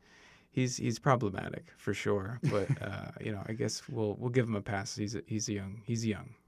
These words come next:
Speaker 2: Yeah, we all, we all had our pre-woke period.
Speaker 1: <laughs> But, um, he escapes and they,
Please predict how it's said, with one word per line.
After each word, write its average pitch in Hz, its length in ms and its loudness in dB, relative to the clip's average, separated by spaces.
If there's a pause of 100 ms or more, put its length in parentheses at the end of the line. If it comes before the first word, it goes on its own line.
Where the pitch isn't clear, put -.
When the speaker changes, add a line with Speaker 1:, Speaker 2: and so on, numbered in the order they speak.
Speaker 2:
Yeah, 92 240 -4 (280)
we 120 120 0
all, 101 120 2
we 127 120 2
all 113 80 6
had 107 160 6
our 104 140 2 (120)
pre-woke 95 320 -2
period. 90 320 -4 (420)
Speaker 1:
<laughs> 196 80 12 (1120)
But, 120 160 6
um, 117 260 4
he 127 160 6
escapes 127 480 4
and 110 100 4
they, 107 300 2